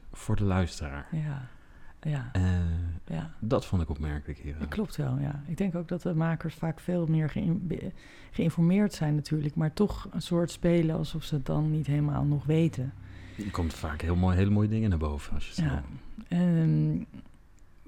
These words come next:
Speaker 2: wat ik nu had meegebracht zijn eigenlijk, eh, ja, twee, twee dingen. Dus,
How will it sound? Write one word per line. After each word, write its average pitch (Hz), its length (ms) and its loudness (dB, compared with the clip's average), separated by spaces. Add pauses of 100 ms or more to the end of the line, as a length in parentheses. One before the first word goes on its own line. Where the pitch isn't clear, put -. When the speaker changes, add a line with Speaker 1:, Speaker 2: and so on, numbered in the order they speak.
(120)
Speaker 2:
wat 180 140 2
ik 170 100 2
nu 185 220 8
had 185 100 4
meegebracht 156 640 2
zijn 151 200 2
eigenlijk, 151 460 -4
eh, 151 560 -2
ja, 151 240 0
twee, 151 380 -4
twee 160 240 -4
dingen. 180 320 0
Dus, - 380 -6